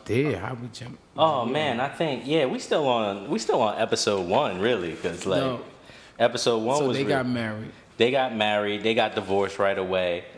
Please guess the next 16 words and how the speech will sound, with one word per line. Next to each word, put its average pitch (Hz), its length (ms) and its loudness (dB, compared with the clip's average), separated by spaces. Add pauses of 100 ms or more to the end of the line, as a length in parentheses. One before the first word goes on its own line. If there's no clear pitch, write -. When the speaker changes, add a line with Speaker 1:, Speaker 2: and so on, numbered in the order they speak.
(140)
Speaker 2:
and 127 100 -8
Speaker 1:
Yeah. 98 60 -6
Speaker 2:
then 95 160 0
she 131 200 -2
was 120 200 0
gone, 92 560 0
and 95 120 -4
then 101 140 0
that's 123 220 -2
when 98 160 -4
Kels 98 400 -2
just 87 160 -8
got 92 220 -2
into 90 280 -10
the 78 180 -8
just, - 520 -12